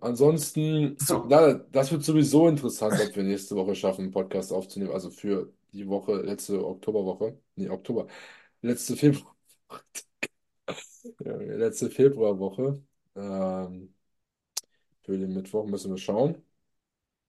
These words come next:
Speaker 2: Len ist nämlich am Arbeiten jetzt offiziell.
Speaker 1: Ja, ist schon länger wieder. Aber viel entscheinderer Punkt ist erstmal, der gute Herr hier gegenüber von mir hat auch Wochenenden, mag der nicht so.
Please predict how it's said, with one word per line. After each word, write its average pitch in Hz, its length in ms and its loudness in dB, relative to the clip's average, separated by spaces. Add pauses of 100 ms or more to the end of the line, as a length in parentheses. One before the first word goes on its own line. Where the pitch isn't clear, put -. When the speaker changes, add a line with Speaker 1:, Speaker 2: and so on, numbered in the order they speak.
(640)
Speaker 2:
Len 127 220 12
ist 127 160 4
nämlich 135 240 12
am 113 160 8
Arbeiten 135 680 10
jetzt 135 440 4
offiziell. 139 800 4 (500)
Speaker 1:
Ja, 92 400 -12
ist 98 120 -12
schon 101 140 -10
länger 101 280 -6
wieder. 90 280 -10 (380)
Aber 107 680 4 (840)
viel 175 300 6
entscheinderer 143 680 6
Punkt 170 340 2
ist 139 240 2
erstmal, 131 720 2 (260)
der 120 200 -4
gute 139 280 0
Herr 123 180 4
hier 123 200 -2
gegenüber 113 560 4
von 107 240 -4
mir 117 400 -2 (1040)
hat 110 160 -2
auch 104 300 0
Wochenenden, 110 440 0
mag 98 260 -2
der 98 120 -4
nicht 92 180 -8
so. 90 300 -10